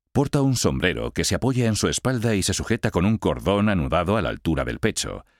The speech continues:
en cuyo frontal está la concha o vieira, símbolo distintivo del apóstol y de las peregrinaciones jacobeas desde el siglo once. La cabeza gira hacia su lado derecho, aportando movimiento a la figura.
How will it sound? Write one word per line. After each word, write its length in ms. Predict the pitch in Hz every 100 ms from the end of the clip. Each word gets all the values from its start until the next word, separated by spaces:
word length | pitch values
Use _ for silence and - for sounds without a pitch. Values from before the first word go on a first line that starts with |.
| _ -
en 200 | 87 85
cuyo 280 | 101 98
frontal 400 | 95 101 101 131
está 280 | 113 - 127
la 140 | 113 85
concha 480 | 117 135 127 131
o 100 | 113
vieira, 600 | 104 107 87 53 52 50 -
símbolo 520 | - - 101 95 95
distintivo 640 | 87 87 92 92 104 95 69
del 120 | 76
apóstol 540 | 101 95 - 85 87 _ _
y 100 | 104
de 100 | 92
las 200 | 85 80
peregrinaciones 920 | - 90 82 78 73 - 110 123 113
jacobeas 560 | - 95 - 98 117 95
desde 220 | 87 85
el 120 | 58
siglo 340 | - 90 76 76
once. 480 | 58 57 50 50 _ _ _ _ _ _ _ _ _ _ _
La 240 | 78 87 87
cabeza 460 | 104 113 - 104
gira 280 | - 110 104
hacia 220 | 98 95
su 140 | - 71
lado 240 | 85 85
derecho, 420 | 95 90 - 120
aportando 720 | 113 - - 90 90 85 85
movimiento 580 | 78 73 67 87 85 76
a 20 |
la 60 | 65
figura. 540 | 76 98 67 - -